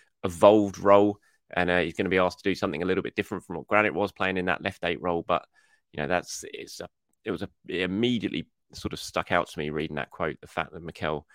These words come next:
pointed out the fact he's come in to strengthen the midfield. I think he will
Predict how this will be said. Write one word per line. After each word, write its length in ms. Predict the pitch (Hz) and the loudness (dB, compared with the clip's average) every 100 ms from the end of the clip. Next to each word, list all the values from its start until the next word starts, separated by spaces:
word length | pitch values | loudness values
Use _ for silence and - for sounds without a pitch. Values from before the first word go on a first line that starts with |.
| _ - _ - | _ -20 _ -4
pointed 340 | - 87 - | -2 -2 0
out 220 | 85 80 | 2 0
the 60 | - | -4
fact 260 | - 78 - | -10 -10 -10
he's 140 | 76 | -16
come 180 | - 82 | -8 -6
in 120 | 76 | -6
to 180 | - 71 | -8 -10
strengthen 440 | - 95 78 - | -6 -4 -4 -6
the 140 | 76 69 | -8 -6
midfield. 280 | - 73 76 | -4 -4 -4
I 40 | |
think 240 | - 117 67 | -4 -2 -2
he 120 | 101 | 0
will 320 | 107 113 90 | 2 4 2